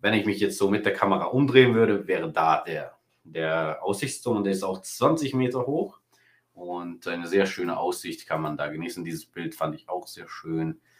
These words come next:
mit der untergehenden Sonne von, von dem Hügel, äh, der Benediktinerabtei. Und hier ist ja die Abtei selber da.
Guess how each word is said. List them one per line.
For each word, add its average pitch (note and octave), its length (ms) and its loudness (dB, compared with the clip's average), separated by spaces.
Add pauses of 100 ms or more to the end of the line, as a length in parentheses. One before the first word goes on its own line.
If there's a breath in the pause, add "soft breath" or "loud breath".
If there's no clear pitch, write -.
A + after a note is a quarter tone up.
(160)
mit - 140 -14
der F2 100 -6
untergehenden D#2 720 -2
Sonne F2 460 0 (880)
von, F#2 380 0
von F2+ 260 0
dem E2+ 220 -4
Hügel, F#2 600 2 (460 soft breath)
äh, D#2 540 0
der D2 300 0
Benediktinerabtei. E2 1080 0
Und E2 100 -2
hier A2 240 2
ist G2 200 2
ja F#2 140 8
die F#2+ 140 2
Abtei F2+ 400 4
selber G#2 340 6
da. G2 280 6